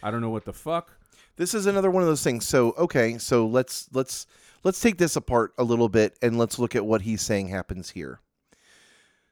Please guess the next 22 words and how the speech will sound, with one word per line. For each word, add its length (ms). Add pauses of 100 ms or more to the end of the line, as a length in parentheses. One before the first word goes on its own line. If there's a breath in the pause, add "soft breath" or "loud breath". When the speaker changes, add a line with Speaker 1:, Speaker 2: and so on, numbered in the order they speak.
(400 soft breath)
Speaker 2:
So 240
I 180
said, 260
"What 260
you 80
looking 320
at?" 240
after 320
we 140
had 180
this 140
back 260
and 140
forth 360
of, 140
like, 220
revolution 800 (180)
and, 400 (140)
and 420
all 200
that 200
stuff, 240